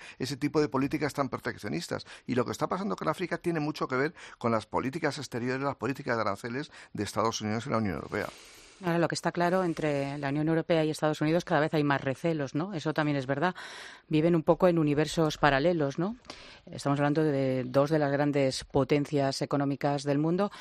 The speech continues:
Speaker 2: que en asuntos de seguridad, de diplomacia, económicos, ahora con los, con el problema de los aranceles, se, cada vez se están alejando más, ¿no? Cada vez hay más desconfianza y se miran más de reojo. Hoy no había más que ver las imágenes de Juncker con Trump, que, en fin, parecían dos enemigos sentados a la mesa, ¿no?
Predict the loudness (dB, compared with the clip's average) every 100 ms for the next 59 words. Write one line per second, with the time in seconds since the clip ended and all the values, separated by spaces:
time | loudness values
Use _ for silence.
0 | -2 2 2 4 2 4 2 2 0 0
1 | 0 2 2 2 0 -4 -20 _ 0 0
2 | 2 2 2 2 0 2 2 2 2 0
3 | 0 0 0 0 0 0 0 -2 -2 0
4 | 0 0 2 0 -2 -8 -4 -2 0 0
5 | 0 0 0 0 -2 0 2 2 0 -2
6 | 0 2 2 0 0 2 0 0 -2 -4
7 | 2 4 6 6 6 4 2 2 2 4
8 | 2 0 0 2 2 4 4 4 4 4
9 | 2 0 -2 -4 -6 2 2 4 2 2
10 | 2 0 0 0 0 0 0 0 0 2
11 | 0 0 0 0 0 2 0 -4 -12 -16
12 | -10 -8 -4 -4 0 -2 2 2 2 2
13 | 0 0 0 2 0 -2 -2 0 -2 -2
14 | -2 -2 -4 -6 -8